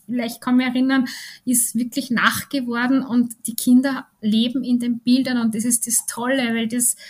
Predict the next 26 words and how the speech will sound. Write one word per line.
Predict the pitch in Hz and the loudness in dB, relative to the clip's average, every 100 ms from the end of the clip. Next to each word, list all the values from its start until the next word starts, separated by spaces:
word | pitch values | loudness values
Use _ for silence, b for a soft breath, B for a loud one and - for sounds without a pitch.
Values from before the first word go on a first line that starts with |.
| B B _ | B B _
haben | 247 240 | 0 2
wir | 254 | 0
Erwachsenen | 226 226 220 - 240 233 | -2 -4 -4 -2 -2 -2
leider | 226 208 220 | -2 -4 -6
ganz | 220 202 226 226 | -8 -4 -4 -4
oft | 226 - | -8 -10
verloren. | - 233 202 185 208 - _ _ B B B B _ | -10 -8 -8 -8 -10 -14 _ _ B B B B _
Und | 240 240 247 - _ _ _ | -2 2 0 -2 _ _ _
ja, | - 254 240 226 220 - _ | -2 0 0 -2 -4 -12 _
das | 208 254 247 - - | -6 0 2 0 0
Zuhören | - 294 311 302 277 269 | 0 2 0 0 2 4
und | 269 | 2
für | 262 277 | 2 0
uns | 269 | 2
ist | 262 - | 2 2
das | 233 | 0
Heraussteigen, | 247 233 190 269 - - 240 247 | -2 -2 -4 -2 -4 -4 -2 0
das | 240 - | 2 2
Hinschauen, | - 285 302 339 - 247 233 254 262 B B B - | 4 6 6 4 0 2 2 2 0 B B B -2
das, | 240 | -2
und | - 233 240 - | -2 -4 -6 -2
das | 247 - | -2 -2
Kind | - 262 262 | 0 0 0
fühlt | - 247 | -4 -4
sich | 269 254 | -4 -6
angenommen. | 208 220 240 233 208 196 190 196 196 | -2 -2 -2 -2 -2 -2 -4 -6 -8